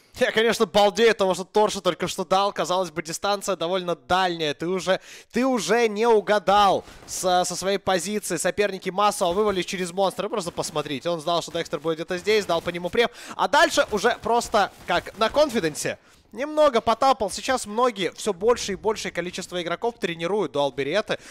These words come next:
То есть, э, бегают даже Д Мы, например, с ними, да, стреляют по тысяче ботов просто для того, чтобы почувствовать, как бы, э, рисунок спама, поняли? Рисунок, как бы, спрея с дуал-берет, потому что, ну, все-таки триста долларов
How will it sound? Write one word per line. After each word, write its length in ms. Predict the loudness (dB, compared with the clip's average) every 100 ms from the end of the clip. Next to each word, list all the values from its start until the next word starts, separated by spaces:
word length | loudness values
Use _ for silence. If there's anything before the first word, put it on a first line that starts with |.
| -20 -8
То 100 | -6
есть, 280 | -6 -10 -12
э, 360 | -8 -6 -6 -4
бегают 320 | -4 -4 -4
даже 200 | -4 -4
Д 260 | -4 -2 -2
Мы, 100 | -4
например, 380 | -6 -6 -8
с 120 | -8 -10
ними, 180 | -12
да, 180 | -8 -6
стреляют 400 | -6 -8 -6 -6
по 80 | -8
тысяче 320 | -14 -14 -12
ботов 300 | -4 -4 -4
просто 240 | -8 -10 -10
для 100 | -8
того, 220 | -6 -6
чтобы 220 | -8 -12
почувствовать, 500 | -12 -8 -10 -8 -10 -10 -20 -16
как 220 | -16 -10
бы, 200 | -8 -8 -10
э, 200 | -10 -8
рисунок 400 | -6 -6 -6 -6
спама, 500 | -6 0 2 2 -2
поняли? 420 | -8 -8 -8 -8 -10
Рисунок, 360 | -10 -10 -10
как 160 | -12 -14
бы, 80 | -14
спрея 420 | -10 -4 -4 -4
с 60 |
дуал-берет, 560 | -6 -8 -6 -8 -6 -8
потому 260 | -10 -16 -14
что, 120 | -14
ну, 40 |
все-таки 240 | -14 -16 -12
триста 300 | -12 -10 -6
долларов 400 | -2 0 -2